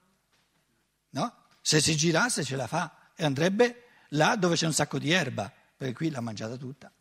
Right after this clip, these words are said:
La mucca va e si ferma. Si ferma. Non c'è mai stata una mucca che dice,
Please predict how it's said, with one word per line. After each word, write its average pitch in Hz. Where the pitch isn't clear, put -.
La 170
mucca 269
va 233
e 254
si 277
ferma. 226
Si 190
ferma. 202
Non 151
c'è -
mai 208
stata 226
una 175
mucca 170
che 175
dice, 156